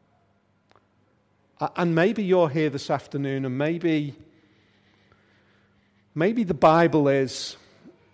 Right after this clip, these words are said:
in your mind, a, a book of instructions from God. And when you read words like that, you think, "Phew, whoa."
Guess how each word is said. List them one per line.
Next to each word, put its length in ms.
in 160
your 180
mind, 500
a, 140
a 100
book 380
of 120
instructions 920
from 240
God. 380
And 140
when 160
you 140
read 260
words 340
like 300
that, 240
you 100
think, 300
"Phew, 220
whoa." 420